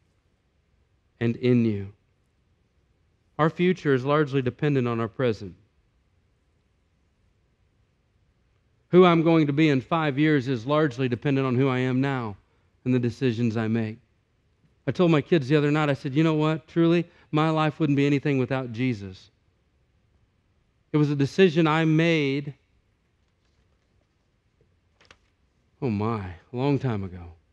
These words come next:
to go to church with my friends. It was a decision I made to rededicate my life to Christ as a result of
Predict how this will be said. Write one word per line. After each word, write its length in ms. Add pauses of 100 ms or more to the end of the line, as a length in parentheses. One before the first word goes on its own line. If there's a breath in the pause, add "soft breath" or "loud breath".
(1400)
to 100
go 100
to 60
church 320
with 160
my 80
friends. 540 (1500)
It 40
was 120
a 40
decision 480
I 160
made 560 (1300)
to 80
rededicate 480
my 160
life 300
to 80
Christ 400
as 100
a 40
result 420
of 180